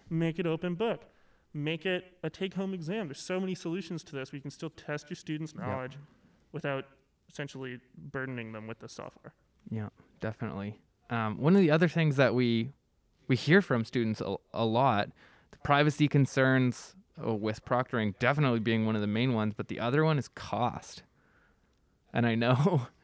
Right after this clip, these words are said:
Speaker 2: <laughs> we both have some pretty strong feelings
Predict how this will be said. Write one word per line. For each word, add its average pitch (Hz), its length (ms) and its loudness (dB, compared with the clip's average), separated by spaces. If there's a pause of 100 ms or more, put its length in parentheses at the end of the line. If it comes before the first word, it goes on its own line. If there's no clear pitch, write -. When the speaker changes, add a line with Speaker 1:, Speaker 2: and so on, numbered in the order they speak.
(100)
Speaker 2:
<laughs> - 300 -18
we 131 100 10
both 139 300 8
have 156 180 6
some 139 160 4
pretty 135 220 2
strong 120 520 4
feelings 113 600 4